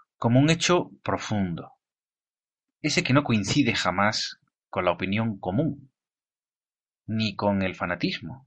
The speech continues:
ni con misticismos. Fuera del alcance del mundo científico, el mundo jurídico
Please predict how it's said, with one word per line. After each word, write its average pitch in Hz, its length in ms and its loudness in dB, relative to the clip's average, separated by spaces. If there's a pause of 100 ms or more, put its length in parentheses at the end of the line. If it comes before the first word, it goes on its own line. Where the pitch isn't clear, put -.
(500)
ni 127 140 6
con 107 260 0
misticismos. - 1000 -8 (960)
Fuera 220 280 4
del 185 160 0
alcance 110 720 0 (100)
del 87 300 -4
mundo 127 520 4
científico, - 960 -8 (1000)
el 92 120 -14
mundo 101 300 0
jurídico 123 800 0